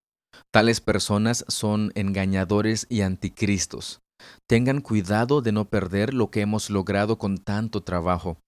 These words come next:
Sean diligentes para que reciban una recompensa completa. Todo el que se desvía de esta enseñanza no tiene ninguna relación con Dios, pero el que permanece en la enseñanza de Cristo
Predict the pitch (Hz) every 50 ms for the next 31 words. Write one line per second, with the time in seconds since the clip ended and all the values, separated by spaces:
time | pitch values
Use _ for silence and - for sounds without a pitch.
0 | _ _ _ - - - - - - - 110 113 123 120 113 107 98 101 95 -
1 | - 107 107 113 110 - 120 120 113 - - _ 107 98 98 95 - 104 95 98
2 | 95 - - 113 107 107 107 110 - - 113 113 113 110 101 101 95 - 101 95
3 | 90 - - 101 104 101 - 113 98 - 101 95 87 - 107 110 113 - 113 95
4 | - - _ _ _ _ _ _ _ _ - - _ - 135 143 165 185 175 -
5 | 147 117 - 110 98 104 90 95 87 104 110 113 110 104 92 101 98 98 101 -
6 | - 110 104 98 - 104 95 95 95 98 104 113 110 - 123 135 - _ - -
7 | - - 127 143 160 - - 156 156 156 151 143 127 120 117 117 131 139 139 123
8 | 117 110 104 101 98 - - 104 98 95 - 95 95 92 98 101 104 - - -
9 | _ _ _ _ _ _ _ _ _ _ _ _ - 104 101 101 101 98 95 -
10 | 92 - - 98 98 101 101 104 107 110 113 - - 127 123 - - 110 101 98
11 | 95 95 - - 98 95 98 101 101 104 - 113 107 110 107 - - 113 113 107
12 | - - - 139 147 151